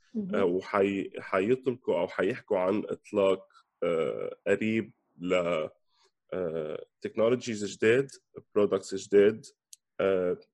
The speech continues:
Speaker 2: بحال انفيديا وجي فورس بتوقع إنه يكون الموضوع عن، آه، آه، الجرا-، تطوير بالجرافيكس، تطوير، ت-، تحسين بالجيمز، خاصة مع ال، آه، كروت الشاشة الجديدة اللي أطلقوها، اللي هن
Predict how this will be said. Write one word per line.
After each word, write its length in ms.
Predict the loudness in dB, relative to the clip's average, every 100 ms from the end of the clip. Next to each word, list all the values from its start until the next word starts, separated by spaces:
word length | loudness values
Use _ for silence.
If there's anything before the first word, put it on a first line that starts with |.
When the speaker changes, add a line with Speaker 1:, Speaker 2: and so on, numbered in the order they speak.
| -18
Speaker 2:
بحال 580 | -6 -4 4 6 6 4
انفيديا 480 | 0 0 -4 2 2
وجي 320 | 2 -2 -6
فورس 300 | -2 -2 -2
بتوقع 560 | -8 -2 -2 0 -2
إنه 160 | 0 -2
يكون 300 | -2 -2 0
الموضوع 640 | 0 0 0 2 2 4
عن، 320 | 0 0 -4 -8 -8
آه، 300 | -8 -8 -14 _ _ _ _ _ -8
آه، 300 | -8 -8 -14 -20 _ _
الجرا-، 360 | -2 0 4 2
تطوير 380 | 2 -4 0 0
بالجرافيكس، 680 | 0 2 2 2 0 -4 -6
تطوير، 480 | -18 -6 -2 -2 -2
ت-، 220 | -6 -6
تحسين 400 | -10 -8 -4 -4
بالجيمز، 600 | -2 -6 2 4 4 2
خاصة 400 | -4 -4 -4 -2
مع 300 | -2 0 -2
ال، 240 | -2 -4 -10 _ _ _ -2
آه، 420 | 0 0 -2 -8 _ _ -6
كروت 220 | -4 -4
الشاشة 420 | -10 -2 -2 -2
الجديدة 320 | -6 -4 -2
اللي 160 | -2 -4
أطلقوها، 480 | -6 -4 2 4 4
اللي 100 | 2 -2
هن 180 | -2